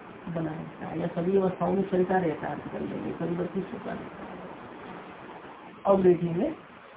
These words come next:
सभी अवस्थाओं में, अब देखेंगे ऐसा ही क्योंकि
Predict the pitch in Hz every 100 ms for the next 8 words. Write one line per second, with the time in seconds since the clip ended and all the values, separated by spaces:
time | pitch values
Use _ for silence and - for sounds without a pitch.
0 | - - - - - 165 170 165 156 -
1 | 170 165 165 165 170 180 - - - -
2 | - 190 208 202 196 190 190 208 220 185
3 | 180 185 175 202 220 175 - - - 214
4 | 233 220 165